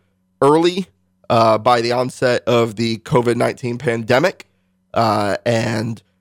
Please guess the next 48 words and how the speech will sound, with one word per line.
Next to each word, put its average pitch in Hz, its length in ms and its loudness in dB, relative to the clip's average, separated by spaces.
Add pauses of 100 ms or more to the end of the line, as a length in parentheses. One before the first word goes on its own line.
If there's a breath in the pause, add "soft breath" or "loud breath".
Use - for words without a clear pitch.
(140)
Gray 135 260 4
was 156 180 0
the 147 120 0
only 156 220 0
one 160 240 2
to 165 100 -6
return. 147 480 -2 (840)
Uh, 110 380 4
Gray, 110 500 0 (160)
and 110 320 -2
it 117 160 0
ended 139 200 0
up 151 140 0
working 139 300 0
out 131 180 2
for 123 160 0
her 117 80 2
because 113 300 -6
right 127 260 0
now 135 260 2
she 147 280 -4
is 120 120 -2
at, 110 180 -2
in 120 180 -2
the 110 100 -4
heart - 380 0
of 123 100 0
a 104 80 0
lineup 139 520 0 (440)
a-, 117 180 -2
and 117 280 0
is 107 180 -4
really 131 720 -2
producing 107 720 -4 (340)
for 131 140 2
the 113 80 2
Cardinals. 110 400 0
She 120 220 -6
is 110 200 -4 (280)
one 117 360 0
of 110 280 -2
two 156 320 0
big 147 400 -4
power 139 340 0
bats 110 300 -2
along 117 320 0
with 110 140 -6
Coriolis, 127 760 0